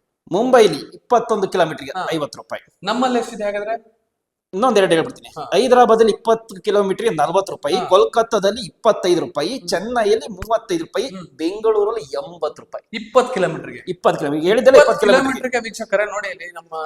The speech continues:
Speaker 2: ಕೊಲೀಗ್ ರಕ್ಷಿತ್ ಅವ್ರು ಹೇಳಿದಾಗೆ ಇಪ್ಪತ್ತು ಕಿಲೋಮೀಟರ್ಗೆ ಎಂಬತ್ತು ರೂಪಾಯಿ ಅಂದ್ರೆ, ರಕ್ಷಿತ್, ಈಗ ಬೆಂಗಳೂರಲ್ಲಿ ಜೀವನ ಮಾಡ್ತಾವ್ರಲ್ಲ ಜನಸಾಮಾನ್ಯರು,
Speaker 1: ಹ್ಮ್.
Speaker 2: ಯಾರ್ಯಾರು ಮೆಟ್ರೋಗೆ ಹೋಗ್ತಾರೆ ಹೇಳಿ ನೋಡೋಣ?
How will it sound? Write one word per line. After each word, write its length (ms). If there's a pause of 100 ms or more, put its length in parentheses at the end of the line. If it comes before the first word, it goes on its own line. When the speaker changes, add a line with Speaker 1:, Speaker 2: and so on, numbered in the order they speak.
(800)
Speaker 2:
ಕೊಲೀಗ್ 340
ರಕ್ಷಿತ್ 580
ಅವ್ರು 140
ಹೇಳಿದಾಗೆ 540 (640)
ಇಪ್ಪತ್ತು 420
ಕಿಲೋಮೀಟರ್ಗೆ 480
ಎಂಬತ್ತು 340
ರೂಪಾಯಿ 220
ಅಂದ್ರೆ, 540 (340)
ರಕ್ಷಿತ್, 280
ಈಗ 140 (200)
ಬೆಂಗಳೂರಲ್ಲಿ 540
ಜೀವನ 200 (100)
ಮಾಡ್ತಾವ್ರಲ್ಲ 440 (160)
ಜನಸಾಮಾನ್ಯರು, 680
Speaker 1:
ಹ್ಮ್. 300 (260)
Speaker 2:
ಯಾರ್ಯಾರು 480
ಮೆಟ್ರೋಗೆ 300
ಹೋಗ್ತಾರೆ 320
ಹೇಳಿ 220
ನೋಡೋಣ? 240